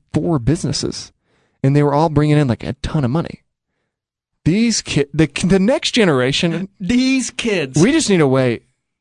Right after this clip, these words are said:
Speaker 1: as a country f-, until they get in power,
Speaker 2: Imagine
Speaker 1: 'cause
Speaker 2: what hap-, there's three-year-old entrepreneurs currently.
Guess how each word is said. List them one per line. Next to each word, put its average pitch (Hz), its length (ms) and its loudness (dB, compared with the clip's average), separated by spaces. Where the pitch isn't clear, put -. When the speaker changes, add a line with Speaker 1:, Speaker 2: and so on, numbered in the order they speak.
Speaker 1:
as 135 180 4
a 127 40 2
country 170 480 0
f-, 151 140 -8
until 135 380 2
they 127 160 2
get 123 200 0
in 120 100 -4
power, 117 260 0
Speaker 2:
Imagine 294 300 -2
Speaker 1:
'cause - 20 -4
Speaker 2:
what 247 140 -2
hap-, 277 200 -6
there's 240 200 -2
three-year-old 269 420 -4
entrepreneurs 240 560 -6
currently. - 340 -10